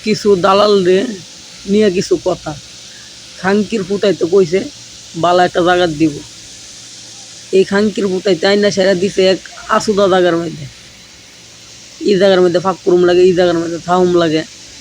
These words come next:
এটা কিন্তু পরিবেশ? এর তে বালা পরিবেশ হলো হাম্মামের। এমন এক কোম্পানি মধ্যে আনছে মাইনচুদরা, নাই কিন্তু শান্তি। এই যে ডাস্টবিন উড়ো লইয়া ফাঁক করুম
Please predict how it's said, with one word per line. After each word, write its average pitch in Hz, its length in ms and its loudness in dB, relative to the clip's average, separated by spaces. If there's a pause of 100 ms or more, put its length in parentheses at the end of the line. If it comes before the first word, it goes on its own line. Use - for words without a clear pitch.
(500)
এটা 170 160 0
কিন্তু 180 180 2
পরিবেশ? 202 460 2 (1500)
এর 220 220 0
তে 233 100 0
বালা 220 220 4
পরিবেশ 196 380 2
হলো 180 120 2
হাম্মামের। 156 440 -2 (920)
এমন 202 200 2
এক 190 120 -2
কোম্পানি 190 340 0
মধ্যে 196 280 2
আনছে 185 180 -2
মাইনচুদরা, 180 600 0 (960)
নাই 185 260 2
কিন্তু 208 240 0
শান্তি। 202 440 -2 (600)
এই 196 140 2
যে 185 140 2
ডাস্টবিন 180 400 0
উড়ো 214 200 2
লইয়া 214 220 2
ফাঁক 220 180 -2
করুম 170 200 2